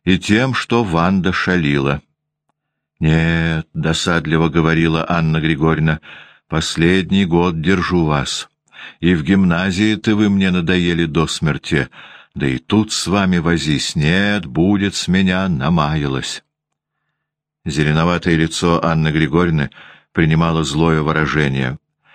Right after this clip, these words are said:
Желтые клыки ее выставлялись из-под верхней губы, и она мимоходом больно щипала Ванду за руку. Ванда ненадолго стихала.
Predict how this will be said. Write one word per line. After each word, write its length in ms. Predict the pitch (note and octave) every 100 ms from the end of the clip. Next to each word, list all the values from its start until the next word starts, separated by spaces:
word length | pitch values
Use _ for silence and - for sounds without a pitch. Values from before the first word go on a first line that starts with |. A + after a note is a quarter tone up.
| _
Желтые 560 | F2 F2 F2+ E2+ F2+ F2
клыки 380 | F2 F2 - F#2+
ее 300 | F2 E2+ E2
выставлялись 920 | E2 - F2 E2 E2+ D#2+ C#2 - - _ _ _
из-под 380 | D#2+ - F2 D2+
верхней 460 | E2 E2+ - E2
губы, 440 | D2 E2 D2+ G2+ F#2 - - _
и 80 | D#2
она 300 | D#2+ F2+ F#2
мимоходом 800 | F2+ F2 F2 - G2+ G2 F#2+ D2
больно 340 | F2 G2 F#2
щипала 680 | - - F2 - F#2 F#2 F#2
Ванду 500 | D2+ E2+ F2 D#2+ E2+
за 280 | D#2+ D#2+ D2
руку. 360 | C2+ - B1+ _ _ _ _ _ _ _ D#2+
Ванда 640 | G#2 G2+ F2 F2+ E2+ - -
ненадолго 640 | E2+ E2+ D#2+ E2 D#2 D2
стихала. 640 | - - - F2 F#2+ F#2+